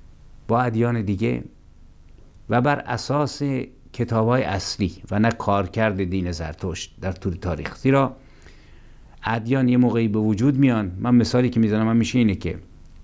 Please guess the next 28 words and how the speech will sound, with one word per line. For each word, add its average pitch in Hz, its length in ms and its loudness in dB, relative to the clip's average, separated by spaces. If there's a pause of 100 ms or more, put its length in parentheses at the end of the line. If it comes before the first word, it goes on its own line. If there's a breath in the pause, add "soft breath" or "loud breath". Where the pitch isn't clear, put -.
(260)
دین 139 420 4
یا 113 260 2
نگاه 110 600 2
و 101 80 -6
تفکر 107 580 -6
دینی 104 180 -2
یک 131 340 2 (840 soft breath)
نیاز 143 400 4
بشری 117 460 -2
است 110 140 -8
که 110 80 -4
تنهاست 104 600 -2
در 90 120 -2
میان 87 240 -4
هستی، - 440 -8 (1500 soft breath)
می‌ترسه، 117 580 0 (460)
جهان 113 300 2
وسیع 110 420 2
و 104 40 4
اون 107 120 4
کوچکه، 92 580 -4 (720 soft breath)
به 123 80 2
دنبال 135 380 4
پناهگاه 113 480 2
می‌گرده، 82 540 -4
به - 80 -8
دنبال 98 340 -2
یک 101 380 -2